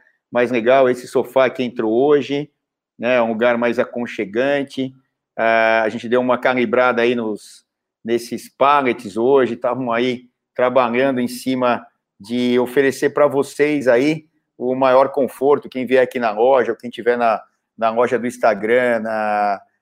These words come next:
na, na nossa loja virtual também. Bom, etapa de hoje, né?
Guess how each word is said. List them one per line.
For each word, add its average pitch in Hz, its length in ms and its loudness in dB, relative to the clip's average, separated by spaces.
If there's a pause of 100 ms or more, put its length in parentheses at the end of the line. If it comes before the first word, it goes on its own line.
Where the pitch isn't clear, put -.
(160)
na, 107 360 2
na 113 100 0
nossa 123 260 0
loja 117 240 2
virtual 120 840 0
também. 110 440 -2 (560)
Bom, 147 440 4 (120)
etapa 160 800 2 (220)
de 143 180 -4
hoje, 135 440 4
né? 135 340 0